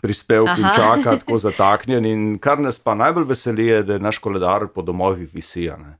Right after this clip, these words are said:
Speaker 1: Da ni tisto, "Aha, hvala," in gre pač v smeti ali kamorkoli, ga ljudje obesijo in letos je sploh atraktiven, tle tudi zahvala akademskemu slikarju Rudiju Skočerju, domačinu,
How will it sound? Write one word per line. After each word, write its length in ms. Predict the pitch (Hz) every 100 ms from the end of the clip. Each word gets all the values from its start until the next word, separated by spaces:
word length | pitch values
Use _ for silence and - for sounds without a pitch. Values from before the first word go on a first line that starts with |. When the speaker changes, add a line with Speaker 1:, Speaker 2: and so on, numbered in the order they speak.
| _ _ _ _
Speaker 1:
Da 140 | 104
ni 140 | 98 104
tisto, 280 | 113 104 98
"Aha, 160 | 98
hvala," 420 | 98 107 107 107 104
in 120 | 90
gre 180 | 90 95
pač 260 | 87 -
v 40 | 80
smeti 340 | - 78 90
ali 100 | 80
kamorkoli, 560 | 80 80 78 104 110 104
ga 240 | 95 101
ljudje 260 | 90 87 87
obesijo 540 | 80 104 110 104 95
in 220 | 85 82 - _ _ _
letos 280 | 120 127 107
je 60 | 98
sploh 260 | - 123
atraktiven, 600 | 113 101 90 101 98 101
tle 120 | 101 90
tudi 260 | 87 _ - 87
zahvala 520 | 85 90 95 90 87
akademskemu 520 | 82 82 85 - 80
slikarju 480 | - 85 85 82 85
Rudiju 260 | 90 80
Skočerju, 540 | 78 80 - 101 101 101
domačinu, 560 | 80 80 117 120 117